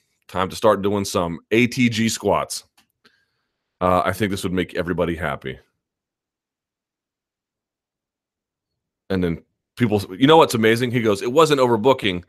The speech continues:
That's when the airline sells more seats than are available. This was an attempt to get some United crew free seats. Backfired." Didn't really backfire at all. This whole United thing has been quite funny to me. Like, I, I mean, there's no defense of, like, what they did to an extent anyway. Like, just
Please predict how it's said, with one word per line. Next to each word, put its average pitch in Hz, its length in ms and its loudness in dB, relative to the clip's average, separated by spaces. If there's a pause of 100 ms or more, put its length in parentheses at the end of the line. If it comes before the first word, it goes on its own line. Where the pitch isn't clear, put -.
(260)
That's - 140 -8
when 135 120 0
the 110 60 0
airline 110 320 4
sells 101 220 0
more 107 140 0
seats 104 260 -8
than 98 80 -4
are 87 160 -2
available. 82 420 -4
This 110 180 -6
was 107 140 -4
an 95 60 -4
attempt 92 320 -4
to 90 40 -10
get 95 180 2
some 95 200 -2
United 90 300 0
crew 92 180 -2
free 87 220 -2
seats. 76 280 -6
Backfired." 76 520 0 (380)
Didn't 117 140 0
really 120 140 6
backfire 104 500 4
at 87 60 0
all. 82 320 -2 (460)
This 143 160 4
whole 175 180 6
United 113 440 4
thing 127 160 0
has 104 140 -2
been 92 120 -4
quite 101 300 0
funny 92 260 -2
to 78 100 -10
me. 76 200 -10
Like, 87 200 -6 (100)
I, 104 80 2 (100)
I 104 120 -2
mean, 117 200 0
there's 120 200 -2
no 170 120 4
defense 110 460 0
of, 80 120 -12
like, 87 200 -2
what 92 140 0
they 98 100 2
did 92 240 -2
to - 80 -10
an 80 80 -6
extent 80 320 -8
anyway. 107 340 2
Like, 87 260 0 (560)
just - 240 -10